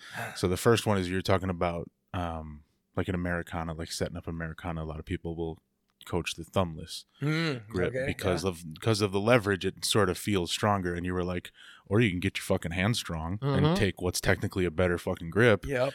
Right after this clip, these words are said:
Speaker 2: and not have to worry about it and just get your hand stronger."
Speaker 1: <laughs>
Speaker 2: And I was like, "Yes."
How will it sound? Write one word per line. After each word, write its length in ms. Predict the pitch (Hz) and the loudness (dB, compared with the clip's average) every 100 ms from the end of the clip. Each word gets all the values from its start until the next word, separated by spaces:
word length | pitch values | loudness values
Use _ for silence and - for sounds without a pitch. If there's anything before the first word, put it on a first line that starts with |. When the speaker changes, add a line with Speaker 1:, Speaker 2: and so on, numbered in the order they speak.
| - | -2
Speaker 2:
and 100 | 92 | 0
not 160 | 87 92 | 2 0
have 140 | 87 | 0
to 80 | 85 | 2
worry 160 | 101 123 | 6 6
about 260 | 82 82 | 4 -4
it 80 | 80 | -4
and 100 | 85 | -4
just 260 | 87 - - | -4 -6 -4
get 160 | 92 - | -4 0
your 120 | 90 | 2
hand 200 | 110 104 | 2 2
stronger." 440 | - 82 80 78 - | -2 -4 -4 -6 -2
Speaker 1:
<laughs> 400 | 127 - 95 - | -2 0 -2 0
Speaker 2:
And 100 | 90 | 2
I 60 | 90 | 2
was 120 | 87 | 2
like, 220 | 90 - | 0 0
"Yes." 520 | 92 98 - - - | -2 0 0 0 -2